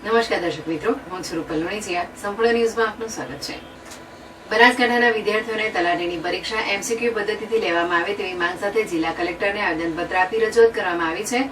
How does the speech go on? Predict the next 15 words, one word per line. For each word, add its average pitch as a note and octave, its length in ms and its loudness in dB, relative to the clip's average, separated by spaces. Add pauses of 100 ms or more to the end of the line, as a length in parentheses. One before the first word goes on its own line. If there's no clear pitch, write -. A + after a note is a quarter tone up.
(300)
જો A3+ 140 10
તેમની A#3 300 6
માંગણી A3+ 320 4
નહીં A3 180 2
સ્વીકારાય G#3 420 2
તો F3 120 -4
આગામી G3 420 2
સમયમાં G#3+ 460 -2
ઉગ્ર A3 180 2
આંદોલન G#3+ 380 0
કરવાની G#3 340 -2
ચીમકી G#3 320 -4
ઉચ્ચારવામાં G#3 500 0
આવી D3+ 160 0
છે. D3+ 180 -6